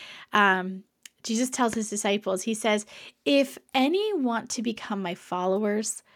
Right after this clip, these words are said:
let them deny themselves and take up their cross and follow me.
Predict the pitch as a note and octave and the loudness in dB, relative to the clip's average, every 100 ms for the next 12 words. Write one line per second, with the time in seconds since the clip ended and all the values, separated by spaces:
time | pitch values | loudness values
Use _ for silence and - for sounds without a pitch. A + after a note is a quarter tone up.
0 | _ _ A3 A#3+ B3 E4+ E4+ D4+ B3+ G3+ | _ _ 2 2 4 0 2 0 2 2
1 | F#3 E3+ F3+ F3+ A3+ C#4+ D#4 D#4+ E4+ F4 | 0 -2 0 2 2 0 0 4 4 2
2 | - F#3+ E3 F3 F3+ - - G3+ - F#3+ | 0 2 2 0 -6 -6 -2 -2 -2 -2
3 | F#3+ F#3 - G3+ - - F3+ F3 - - | 0 -2 0 -2 -2 -2 -2 -2 -8 -6
4 | G#3 G3 - F#3+ F3+ F3+ F3+ F#3 F#3 G#3 | -4 -4 -4 -2 0 0 -2 -4 -6 -8
5 | G3+ | -12